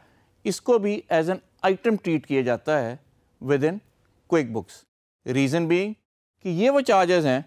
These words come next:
जो दुकानदार अपने लिए नहीं ले रहा, बल्कि वो सहूलत जो आपको फराहम कर रहा है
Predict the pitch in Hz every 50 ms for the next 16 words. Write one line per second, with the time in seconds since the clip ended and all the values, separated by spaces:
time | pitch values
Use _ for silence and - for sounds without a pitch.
0 | _ _ _ _ _ _ - 170 180 170 175 160 170 165 190 214 214 202 196 202
1 | 208 - _ - 196 190 - - 240 269 269 247 233 233 208 180 156 139 139 131
2 | 127 123 131 185 - _ _ _ _ _ _ _ _ _ _ _ _ _ _ _
3 | _ _ _ _ - 139 160 180 208 208 - 247 240 247 262 - _ _ _ _
4 | _ _ _ - 170 240 277 262 - - 214 160 165 185 196 226 220 202 233 -
5 | - - - 175 196 226 - - 285 269 247 240 202 185 196 202 202 180 185 151
6 | 143 143 147 135 117 113 123